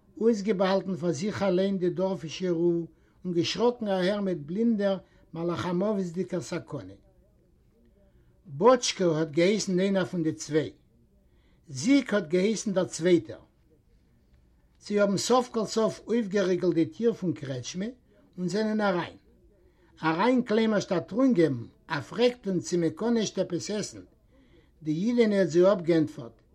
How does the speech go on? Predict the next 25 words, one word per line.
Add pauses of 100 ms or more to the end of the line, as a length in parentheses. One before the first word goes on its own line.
(300)
נישט
דאך
גאר
נישט. (1400)
און
ברויט? (1000)
אה,
נאר
א
פילע
פאר
רפואה. (1000)
די
יידן
האט
זיך
אפגעשטעלט
אויף
זיי
ווי
מיט
פאר-, (680)
מיט
פארשנדיקע
אויגן.